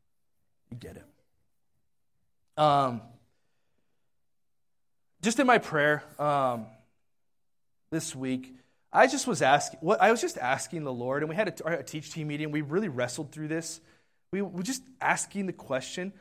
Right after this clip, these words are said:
What is holding us back from abundant life? Like, what specifically is keeping our, our community, um, from stepping into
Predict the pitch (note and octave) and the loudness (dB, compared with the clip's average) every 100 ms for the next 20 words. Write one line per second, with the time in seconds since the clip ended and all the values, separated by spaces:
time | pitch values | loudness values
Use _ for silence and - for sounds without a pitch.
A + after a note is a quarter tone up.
0 | - _ _ F3+ C#4+ D4+ - - E3 F3+ | -20 _ _ -8 -8 -8 -12 -8 -6 -4
1 | F#3 D#3+ - G#2+ A#2 G#2 - B2 A2 A2 | -6 -10 -12 -10 -10 -12 -16 -16 -14 -12
2 | A2+ A2+ G#2+ A#2 G#2+ _ _ _ _ _ | -14 -14 -16 -18 -20 _ _ _ _ _
3 | _ _ _ _ _ _ _ _ - E3+ | _ _ _ _ _ _ _ _ -6 -2
4 | B3 D4+ - E4+ - - G#3+ A3+ B3+ F#3 | -2 -2 -2 -2 0 0 0 0 -4 -4
5 | E3+ D3+ - - A#3 A#3 G3 D3+ D3 D#3 | -4 -4 -6 -2 -2 0 -2 -2 -4 -10
6 | - _ _ _ _ _ - G3+ G3 A3+ | -18 _ _ _ _ _ 0 2 6 6
7 | A3+ A#3+ G3 G3 A#3+ G#3 B2+ A#2+ F3+ - | 6 2 2 2 2 2 2 0 -2 -4
8 | - _ _ _ D3+ D#3 D3 B2 A2+ - | -18 _ _ _ -2 0 0 -2 -6 -14
9 | _ _ _ - F3+ D3 - - A3 A3+ | _ _ _ -4 -4 -4 -6 4 6 6
10 | A#3 G3 F#3+ G#3+ F3 - G#3+ G#3+ F3+ | 2 0 0 0 0 -2 0 2 0